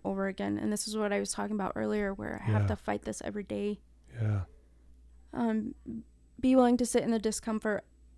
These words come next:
Speaker 1: of that impossible and be willing to ask yourself how actually this might be possible for you. Be willing to innovate, be willing to fail.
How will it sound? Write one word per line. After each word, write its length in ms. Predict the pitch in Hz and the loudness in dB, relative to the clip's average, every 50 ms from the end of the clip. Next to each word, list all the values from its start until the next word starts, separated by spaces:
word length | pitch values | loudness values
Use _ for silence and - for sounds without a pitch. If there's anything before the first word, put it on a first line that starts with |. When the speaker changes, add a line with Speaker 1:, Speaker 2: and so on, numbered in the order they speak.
| - - _ - | -20 -10 _ 0
Speaker 1:
of 140 | 214 220 208 | 2 2 2
that 140 | 220 196 - | 2 0 0
impossible 580 | 202 214 - 208 208 196 - 220 214 208 208 - | -2 -2 -2 -2 -4 -4 -4 -4 -2 0 0 0
and 320 | - 208 214 214 208 196 - | 0 0 2 0 0 2 4
be 140 | 247 247 | 4 6
willing 280 | 247 240 233 226 220 220 | 8 8 8 8 8 4
to 60 | 214 - | 2 2
ask 220 | - 202 - - | 0 0 -2 -2
yourself 300 | 247 226 - 220 208 - | -2 0 0 0 0 0
how 200 | - 220 208 196 | 0 0 2 2
actually 540 | - - 202 196 - - 220 214 208 202 - - - _ - - - - - - | 4 2 2 2 0 -2 0 0 0 -2 -4 -8 -18 _ -20 -20 -20 -14 -4 2
this 160 | - 233 - | 2 4 4
might 220 | 247 220 208 - 208 | 6 4 4 4 2
be 80 | 220 | -2
possible 480 | - - 202 196 - - 220 196 196 196 | 0 2 2 0 0 -2 -6 -4 -6 -6
for 240 | 185 - - 185 175 | -6 -2 -2 0 0
you. 260 | 170 170 165 - 185 - - - - - - - - - - - - - - - - - - _ - | 0 0 -2 -4 -6 -8 -12 -20 -20 -20 -20 -20 -20 -20 -20 -20 -20 -20 -20 -20 -20 -20 -16 _ -2
Be 100 | 233 226 | 2 4
willing 240 | 220 220 220 220 220 | 4 6 4 4 2
to 160 | - - - | 0 -2 -4
innovate, 720 | - 208 214 220 220 233 233 247 277 285 - - - - - - _ _ _ _ - - - - - | 0 0 2 2 4 4 4 4 4 0 -4 -8 -18 -18 -20 -20 _ _ _ _ -20 -20 -20 -8 0
be 100 | - 247 | 2 4
willing 240 | 233 226 220 220 226 | 6 6 6 4 2
to 100 | 220 220 | 0 -4
fail. 520 | 214 - - 220 214 208 208 208 214 214 | -10 -8 -4 -2 0 0 2 0 0 -2